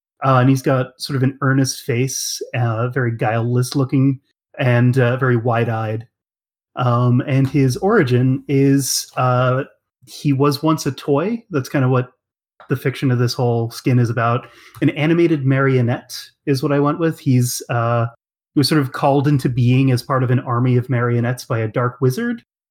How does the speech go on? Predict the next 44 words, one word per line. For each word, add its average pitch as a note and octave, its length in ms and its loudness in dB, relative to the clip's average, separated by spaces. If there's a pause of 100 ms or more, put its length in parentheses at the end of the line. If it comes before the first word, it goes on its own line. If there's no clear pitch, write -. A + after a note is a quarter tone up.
(280)
uh, C3 160 2
who B2+ 100 2
was B2+ 120 2
trying B2+ 240 0
to C3 60 -2
defend B2+ 340 -2
her B2 180 -2
lair. C#3 640 0 (340)
When C3+ 220 4
she C#3+ 200 0
was C3+ 200 0
defeated, C3 640 0
he C#3 340 -4
gained C3 460 2
sentient, C3+ 560 -2
like, A#2+ 180 0 (560)
his C3+ 200 0
own B2 220 4
independent C3 500 2
sentience, A#2+ 760 -2 (240)
rebuilt C3+ 440 0
himself C3 440 0
from B2 200 2
the A#2+ 160 2
parts B2+ 300 -6
of C3+ 60 -2
his C3 120 0
fallen A#2+ 320 -2
comrades, A#2 520 -2
and A#2 120 0
then A#2 120 0
kind A#2+ 200 -2
of A2+ 200 -2 (540)
went B2 240 0
out A#2 160 -2
to A#2+ 80 -10
figure B2 280 0
out A#2+ 140 -2
what B2 140 -2
it A#2+ 80 -2
means A#2+ 300 0
to - 80 -6
be A#2 240 2
a, A2+ 320 -2